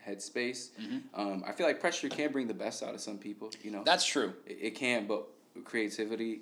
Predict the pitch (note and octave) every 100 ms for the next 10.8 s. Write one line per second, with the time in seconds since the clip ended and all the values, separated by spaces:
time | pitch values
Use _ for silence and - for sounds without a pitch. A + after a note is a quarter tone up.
0 | - - G2 F#2+ G2 E2+ C#2 D2 - -
1 | F#2+ F#2 - F#2+ G2+ G#2 A2 A2+ - -
2 | G2+ G2 - B2+ A#2+ A2+ G#2 G2+ G2+ -
3 | - - - - - - - - - G#2+
4 | G2 - A#2 B2 A#2+ G#2 A#2 G#2 G#2 G2+
5 | - F#2 F#2+ G2 F#2+ F#2+ F#2+ F#2+ F#2+ F2+
6 | E2+ - - - G2+ F2+ D#2+ - F2+ E2+
7 | - - - - - - - A#2 F2 F#2
8 | G2+ F#2 F#2 - G#2+ G2+ G2+ E2+ D2+ C#2+
9 | C#2+ C#2 - D#2 D2 - - - F#2+ -
10 | - - D#2+ - - - -